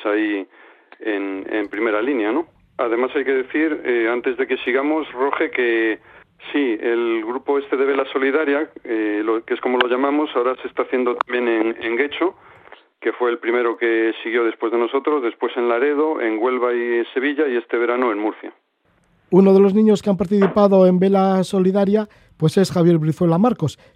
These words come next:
Speaker 2: que viene a ser el grumetillo de este libro, Dibucartas al Grumetillo.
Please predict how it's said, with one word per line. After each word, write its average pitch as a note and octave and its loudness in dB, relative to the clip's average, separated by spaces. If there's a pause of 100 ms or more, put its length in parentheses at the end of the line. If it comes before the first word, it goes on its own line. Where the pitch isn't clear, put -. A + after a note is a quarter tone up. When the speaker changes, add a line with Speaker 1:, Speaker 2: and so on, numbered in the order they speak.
Speaker 2:
que D#3 0
viene F3 6
a F3 4
ser A3 4
el D#3+ 2
grumetillo D3+ 2
de D3 2
este D3 -2
libro, F#3 2
Dibucartas C#3+ -2
al D#3 0
Grumetillo. D3+ 0